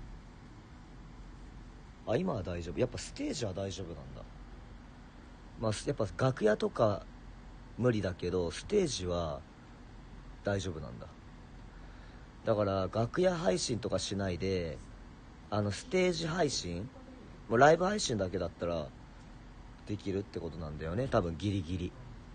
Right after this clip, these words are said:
おはようございます。ちょっと待って。うん。途切れるけど。そうしよう。ちょっと待って。うん。楽屋はツイキャス？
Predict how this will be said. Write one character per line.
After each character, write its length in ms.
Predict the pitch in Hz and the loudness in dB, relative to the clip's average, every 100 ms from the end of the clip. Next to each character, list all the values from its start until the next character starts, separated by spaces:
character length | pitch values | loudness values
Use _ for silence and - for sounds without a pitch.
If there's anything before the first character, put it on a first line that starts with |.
| - - | -14 -8
お 100 | 85 | -4
は 140 | 98 104 | 0 2
よ 60 | |
う 40 | 98 | 2
ご 100 | 92 | 0
ざ 120 | 87 | -2
い 60 | 82 | -4
ま 100 | 82 | -6
す。 100 | - | -8
ち 60 | |
ょ 40 | 80 | -10
っ 40 | |
と 40 | |
待 20 | - | -10
っ 120 | 82 - - - - - - - - 80 92 85 80 76 80 - - - - - - - - - 80 - - - - - - - - - - - - - - - - | -12 -12 -14 -16 -16 -16 -18 -18 -16 -8 -4 -4 -6 -8 -10 -14 -16 -16 -16 -16 -16 -16 -14 -14 -14 -16 -16 -16 -16 -16 -16 -16 -16 -16 -16 -16 -16 -16 -16 -14 -6
て。 80 | |
う 20 | 131 | -4
ん。 20 | |
途 40 | |
切 140 | 117 139 | 0 2
れ 160 | 143 | 4
る 140 | 117 92 | 2 0
け 140 | - | -6
ど。 160 | 71 71 - - - - - - - - - | -8 -8 -10 -16 -18 -18 -16 -16 -16 -12 -10
そ 260 | - 123 | -6 -4
う 40 | 123 | -4
し 240 | - - | -4 0
よ 240 | 123 110 90 | 2 4 2
う。 40 | - - | -2 -10
ち 160 | - | -12
ょ 20 | - | -10
っ 20 | |
と 80 | 101 | -6
待 140 | 92 | -6
っ 240 | 85 - - | -6 -10 -8
て。 280 | 87 82 98 123 - - - - - - - - - - - - - - - - - - - - - | -6 -4 -6 -8 -10 -14 -16 -16 -16 -12 -12 -10 -14 -12 -14 -14 -14 -16 -16 -16 -18 -18 -18 -18 -10
う 40 | 113 | -4
ん。 840 | 110 104 101 98 95 92 87 82 82 - - - | -2 0 0 0 0 0 -2 -2 -6 -10 -12 -6
楽 260 | 101 - 120 | -4 2 6
屋 180 | 120 | 6
は 120 | 120 123 - | 6 0 -4
ツ 240 | - 117 | -6 -4
イ 60 | 110 | -4
キ 100 | 117 | -6
ャ 60 | |
ス？ 260 | - 110 | -6 -6